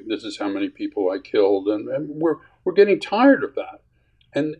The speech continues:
and so these women, I mean, Beyonce called her tour Renaissance. These women are posing this other vision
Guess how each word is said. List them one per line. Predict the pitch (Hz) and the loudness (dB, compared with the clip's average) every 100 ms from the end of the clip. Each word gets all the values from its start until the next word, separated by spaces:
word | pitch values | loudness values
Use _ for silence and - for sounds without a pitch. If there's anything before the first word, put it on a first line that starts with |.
| _ | _
and | - 143 139 | -6 -4 -4
so | 160 | -4
these | 147 160 151 | -4 -6 -2
women, | 165 240 202 135 143 - | 0 4 4 4 -2 -4
I | |
mean, | 135 139 | -4 -2
Beyonce | 139 139 196 - 151 | -2 -4 -4 -4 -4
called | - 139 | 0 0
her | 127 | -2
tour | - - 190 160 | -8 -4 2 4
Renaissance. | - - 175 190 - - - - _ - - _ _ _ | 4 0 -4 -2 -4 -8 -12 -14 _ -20 -20 _ _ _
These | 156 160 | -4 0
women | 185 220 160 | 2 4 4
are | 131 - | 2 -4
posing | - - 165 175 147 143 113 | -4 4 4 4 2 2 2
this | 113 - - | -4 -6 2
other | 127 156 151 139 - _ _ _ _ _ | 4 6 2 2 -6 _ _ _ _ _
vision | 107 127 175 165 165 131 127 | _ -4 -4 -2 -2 -4 -6